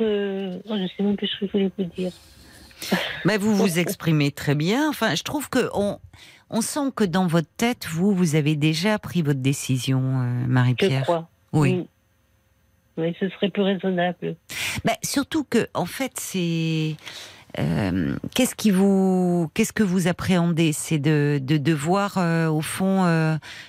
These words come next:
Speaker 2: le, le, le dire à votre mari et à votre
Speaker 1: Voilà.
Speaker 2: fils ? Vous
Speaker 1: Oui.
Speaker 2: craignez, euh, sa colère ?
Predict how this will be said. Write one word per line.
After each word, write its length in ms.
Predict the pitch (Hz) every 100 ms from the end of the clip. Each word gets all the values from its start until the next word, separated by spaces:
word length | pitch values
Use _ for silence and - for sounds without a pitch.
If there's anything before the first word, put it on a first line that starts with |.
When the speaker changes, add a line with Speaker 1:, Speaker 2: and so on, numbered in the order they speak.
| -
Speaker 2:
le, 300 | 147 131 147
le, 180 | 143 139
le 220 | 135 147
dire 340 | 143 170 190 170
à 80 |
votre 320 | 139 156 - 160
mari 540 | 165 175 202 214 214
et 180 | 196 175
à 80 | 165
votre 280 | 156 175 190
Speaker 1:
Voilà. 120 | 196
Speaker 2:
fils ? 680 | - 247 262 262 - - -
Vous 120 | 151
Speaker 1:
Oui. 60 | 156
Speaker 2:
craignez, 560 | 185 185 180 196 190 170
euh, 80 |
sa 200 | 170 -
colère ? 640 | - 208 208 262 254 180